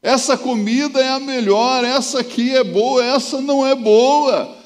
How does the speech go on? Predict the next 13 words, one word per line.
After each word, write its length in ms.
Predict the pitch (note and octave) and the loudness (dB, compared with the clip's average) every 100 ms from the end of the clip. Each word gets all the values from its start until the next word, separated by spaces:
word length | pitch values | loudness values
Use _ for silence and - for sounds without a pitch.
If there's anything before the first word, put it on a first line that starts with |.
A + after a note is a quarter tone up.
| _ | _
Ou 220 | G#3+ B3 | 2 2
por 220 | C#4+ C4 | 0 -4
causa 360 | - B3+ C4 B3 | 0 0 0 -2
de 180 | G#3+ C4+ | -2 -4
dias, 480 | F3+ A3+ C4+ B3+ G3 | -2 0 0 0 -4
"Esses 340 | C4 - A#3+ | -4 -4 -6
dias 260 | G3 C#4+ C4+ | -2 -2 -2
são 160 | C#4 | -2
mais 360 | A#3+ A#3+ B3+ A#3 | -2 0 0 -2
importantes 720 | C4 C4 A#3+ - A3 C4 - | -2 -2 -4 0 0 0 -4
do 120 | A#3+ | -6
que 160 | B3+ C4 | -4 -2
outro." 880 | A#3 A3 C#4+ D#4 C4+ G3+ - - | 2 4 4 0 -4 -6 -8 -14